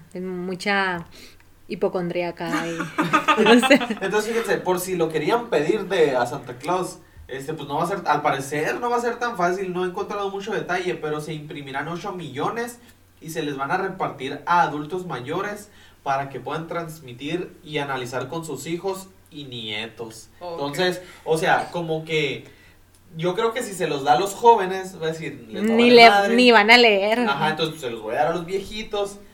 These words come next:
Speaker 2: para que lo lean y, pues, si tú, uno cuando tu abuelito
Speaker 3: Te da un
Speaker 1: Sí.
Speaker 3: consejito o algo así,
Speaker 2: Pues
Speaker 3: pues,
Speaker 2: sí,
Speaker 3: ya.
Speaker 2: sí, le
Speaker 1: Ujú.
Speaker 2: haces caso,
Speaker 1: Y hablando
Speaker 2: ¿no?
Speaker 1: de que la verdad, la mayoría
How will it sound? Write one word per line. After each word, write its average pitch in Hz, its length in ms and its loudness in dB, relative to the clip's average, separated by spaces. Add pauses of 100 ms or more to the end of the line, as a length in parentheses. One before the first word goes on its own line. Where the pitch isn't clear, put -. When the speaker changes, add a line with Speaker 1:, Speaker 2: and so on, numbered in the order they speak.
(140)
Speaker 2:
para - 200 -4
que 131 100 -12
lo 139 100 -6
lean 170 360 -4
y, - 100 -10
pues, - 220 -20 (140)
si - 400 -20
tú, 113 80 -20
uno 123 400 -4
cuando 143 260 -2
tu 139 120 -6
abuelito 120 840 0
Speaker 3:
Te 196 100 2
da 269 80 8
un 269 60 6
Speaker 1:
Sí. 269 60 2
Speaker 3:
consejito 220 720 -4
o 190 40 -8
algo 190 180 -6
así, 202 160 -12
Speaker 2:
Pues 151 120 -10
Speaker 3:
pues, 170 100 -12
Speaker 2:
sí, 120 60 -10
Speaker 3:
ya. 120 140 -6
Speaker 2:
sí, - 200 -6
le 127 140 -4
Speaker 1:
Ujú. 127 80 -4
Speaker 2:
haces 131 200 -8
caso, 233 300 -2
Speaker 1:
Y 247 40 10
hablando 262 200 8
Speaker 2:
¿no? 294 60 12
Speaker 1:
de 311 120 6
que 269 140 4
la 226 160 8
verdad, 190 480 2
la 208 140 -2
mayoría 190 760 -2